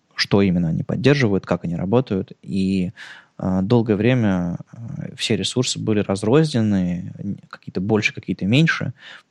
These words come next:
Это ужасная документация, э, э, М С Д Н-овская, майкрософтовская, на мой взгляд, одна из самых странных и неудобных.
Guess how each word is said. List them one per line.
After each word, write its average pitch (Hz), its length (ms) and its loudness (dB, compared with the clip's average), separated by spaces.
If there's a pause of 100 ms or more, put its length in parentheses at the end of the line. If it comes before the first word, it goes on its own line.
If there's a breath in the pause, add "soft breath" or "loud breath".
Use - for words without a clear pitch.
(260)
Это 98 340 -2
ужасная 107 640 0
документация, 104 1000 0
э, 98 880 -6
э, - 200 -8
М 113 160 2
С 104 120 0
Д 110 220 2
Н-овская, 123 580 2
майкрософтовская, 98 960 -4 (400 loud breath)
на 101 80 0
мой 101 160 2
взгляд, 95 300 -2
одна 95 220 0
из 90 80 -4
самых 87 500 -6 (240)
странных - 600 -2
и - 40 -2
неудобных. 95 680 0